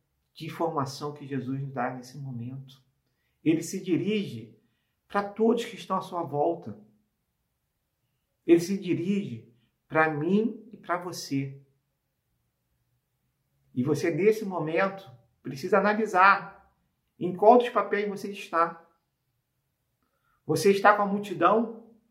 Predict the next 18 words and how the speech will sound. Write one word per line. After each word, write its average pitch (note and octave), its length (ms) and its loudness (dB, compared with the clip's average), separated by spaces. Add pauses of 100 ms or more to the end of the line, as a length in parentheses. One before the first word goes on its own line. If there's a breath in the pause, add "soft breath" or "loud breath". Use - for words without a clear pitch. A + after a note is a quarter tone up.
(220)
que C3+ 80 -18
só E3+ 140 0
está E3+ 180 -4
buscando D#3+ 380 -10
os C3+ 80 -8
milagres? C#3 600 -4 (1500)
Você C3 180 0
está F3 300 0
com F#3+ 100 -8
escribas - 840 2 (840)
que D3 100 -6
se, F3 300 -4
que E3+ 260 -6
se E3+ 220 0
acham E3 420 2
doutores F3 500 -2
da E3+ 120 2
lei, D#3+ 600 -2